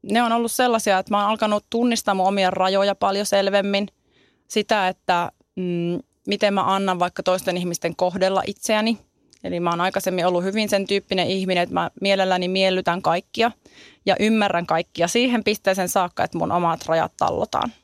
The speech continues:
Ja nykyään mä en sulata sitä enää, vaan mä oon oppinut tavallaan hahmottaa jo aikaisemmin, ennen kuin mä putoon sinne sellaiseen alakulon monttuun siksi, että joku kaltoin kohtelee mua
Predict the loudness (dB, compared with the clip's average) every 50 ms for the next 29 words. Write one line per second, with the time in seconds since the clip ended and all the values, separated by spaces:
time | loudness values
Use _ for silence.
0 | _ _ _ -2 0 0 0 0 0 2 2 2 2 2 0 -2 -2 -4 -2 0
1 | 0 0 0 -2 -4 -6 -2 -2 0 0 0 0 0 -2 -2 -4 -6 -10 _ _
2 | _ _ _ _ _ _ 0 0 2 2 2 2 2 0 -2 -2 _ -2 0 0
3 | 0 -2 -2 _ -2 0 2 2 2 2 2 2 2 0 0 0 0 0 -2 -2
4 | -2 _ 0 0 2 2 2 2 2 2 2 0 0 -2 -2 -2 0 0 0 0
5 | 2 2 2 4 2 2 0 -2 -2 0 0 0 0 0 -2 -2 -2 -2 -2 -2
6 | -2 -2 -2 0 2 2 2 0 0 -2 -2 -2 -2 -2 0 0 2 2 2 0
7 | 2 2 2 2 0 -2 -4 -8 _ _ _ _ _ -6 _ 0 0 2 2 0
8 | -2 -2 -2 0 2 2 0 0 -2 -6 -12 _ _ _ -8 -8 -4 -2 0 2
9 | 2 2 0 -2 -8 _ _ -4 -2 0 0 0 0 0 0 0 -2 -2 -2 -2
10 | 0 0 0 0 2 0 0 0 -2 0 0 0 0 2 0 0 0 0 0 -2
11 | -2 0 0 0 2 2 2 0 0 0 -2 -2